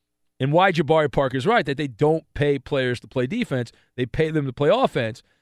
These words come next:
James Harden, who has literally had a My Pillow on the side of the court, laying down while the Rockets are, the other Rockets are supposedly going through the motions playing defense.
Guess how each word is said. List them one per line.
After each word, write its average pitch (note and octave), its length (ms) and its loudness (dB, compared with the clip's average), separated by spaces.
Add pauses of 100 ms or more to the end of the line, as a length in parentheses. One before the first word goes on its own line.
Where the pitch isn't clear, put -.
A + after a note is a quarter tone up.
(140)
James A#3 440 0
Harden, B2+ 420 2 (800)
who A#3+ 160 2
has G#3 240 2
literally C#4 640 0
had D3+ 580 -2 (200)
a F#3 160 2
My G#3 460 2 (160)
Pillow A3+ 560 4 (240)
on F3 160 0
the F3 80 0
side A3+ 320 2
of A#3+ 80 2
the G#3 80 2
court, D#3+ 460 2 (200)
laying B3+ 600 2
down G3 480 4
while D#3+ 160 2
the E3+ 100 2
Rockets G3 460 2
are, E3 160 0
the E3+ 80 4
other A3 140 6
Rockets F#3 340 0
are D3+ 80 -2
supposedly D#3+ 480 -2
going D#3+ 220 -4
through D#3 140 -4
the C#3+ 60 -4
motions D3 300 -2
playing D3 220 -4
defense. D#3+ 260 -4